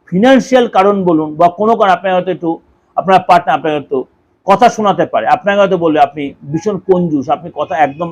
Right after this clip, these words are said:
অর্থ খরচ, এই ধরনের কথা আপনার শুনতে হতে পারে। আপনার পার্টনার আপনার অতীতের কোনো কথা নিয়ে আপনাকে চাপে ফেলতে পারে। এগুলো কিন্তু আপনাকে অনেক বেশি নিজেকে সতর্ক, নাহলে আপনি সেই জায়গাগুলো আপনি কিন্তু অনেকটাই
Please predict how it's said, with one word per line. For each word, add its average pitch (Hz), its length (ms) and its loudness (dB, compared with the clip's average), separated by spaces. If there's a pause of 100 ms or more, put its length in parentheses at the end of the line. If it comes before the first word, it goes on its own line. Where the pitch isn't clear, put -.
অর্থ 139 380 0
খরচ, 156 320 -2
এই 175 160 -2
ধরনের 185 220 -2
কথা 175 220 -2
আপনার 170 180 -10
শুনতে 143 320 -18
হতে 151 160 -6
পারে। 104 320 -6 (600)
আপনার 185 360 4 (240)
পার্টনার 190 380 4
আপনার 180 320 2
অতীতের 190 500 2
কোনো 208 240 0
কথা - 320 2
নিয়ে 180 140 -2
আপনাকে 135 380 -2
চাপে 180 320 -2
ফেলতে 127 360 -2
পারে। 87 260 -12 (1120)
এগুলো 220 300 6
কিন্তু 208 240 0
আপনাকে 160 340 0
অনেক 160 260 -2
বেশি 165 220 -4 (120)
নিজেকে 160 380 -2
সতর্ক, 143 360 -6
নাহলে 170 240 2
আপনি 165 300 0 (480)
সেই 202 240 6
জায়গাগুলো 165 480 6
আপনি 147 280 0
কিন্তু 170 160 -6
অনেকটাই 151 420 -2